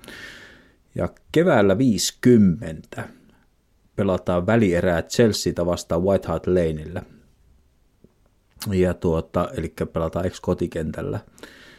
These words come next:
Ja tuota, Chelsea menee kaksi nolla johtoon Roy Bentleyn kahdella, n-, niinku alle, alle puolen tunnin maali-, maalilla, ja se vie peliä niinku aivan täysin.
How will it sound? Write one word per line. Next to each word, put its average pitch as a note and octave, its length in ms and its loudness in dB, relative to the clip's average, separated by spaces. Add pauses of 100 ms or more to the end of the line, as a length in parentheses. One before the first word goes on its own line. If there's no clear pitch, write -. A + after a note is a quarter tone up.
(560)
Ja F#2+ 120 0
tuota, F#2 600 0
Chelsea C3 320 2
menee A2 200 4
kaksi A#2+ 280 0
nolla G2 160 6
johtoon G2 600 4
Roy A2 200 6
Bentleyn F#2 840 4
kahdella, G2 520 2
n-, G2 360 -4
niinku F#2 440 -4
alle, G#2 220 2
alle G#2+ 180 4
puolen F#2+ 320 2
tunnin F#2+ 240 0
maali-, F#2+ 440 2
maalilla, F#2+ 460 2
ja E2+ 140 0
se F2+ 160 -4
vie G2 180 2
peliä F#2 340 2
niinku E2 220 -6
aivan F2 300 -2
täysin. E2+ 480 -6